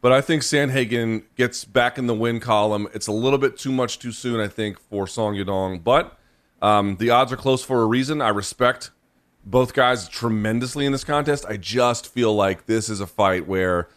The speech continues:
if Sandhagen has done his homework, has trained properly, and has a disciplined game plan, there really is no good reason why he should lose.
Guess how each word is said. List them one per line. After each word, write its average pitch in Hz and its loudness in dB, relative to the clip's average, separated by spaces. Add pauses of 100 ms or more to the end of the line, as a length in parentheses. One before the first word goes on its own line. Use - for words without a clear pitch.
(200)
if 92 -10
Sandhagen 113 -2
has 95 -6
done 110 -2
his 131 -2
homework, 113 0 (300)
has - -20
trained 117 -2
properly, 110 0 (300)
and 101 -4
has 101 -2
a 98 -2 (220)
disciplined 127 0
game 120 -2
plan, 90 -4 (300)
there 98 -6
really 123 2
is 117 0
no 117 0
good 107 -2
reason 98 -6
why 85 -4
he 92 -8
should 85 -12
lose. 76 -10